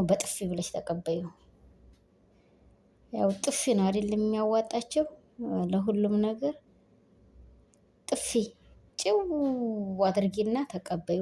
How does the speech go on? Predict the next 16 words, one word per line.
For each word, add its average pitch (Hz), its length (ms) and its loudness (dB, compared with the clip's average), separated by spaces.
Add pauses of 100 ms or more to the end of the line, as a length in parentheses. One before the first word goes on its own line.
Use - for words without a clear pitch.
ማለት 175 360 -6
ነው። - 180 -20 (360)
ምን 190 140 -2
አባቱንስ 175 640 -2
ያመጣል? 156 440 -8 (960)
እም? 240 140 2 (1700)
ጀግንነትሽን 190 840 2
አሳየው 160 480 -2
ማለት 180 400 -2
ነው። 202 180 -8 (960)
ሌላ 208 200 4 (100)
ነገር 190 320 4
የለውም። 175 400 -2 (580)
እም? 214 160 0 (1300)
በቃ 196 220 -2 (640)
አንድና 214 460 2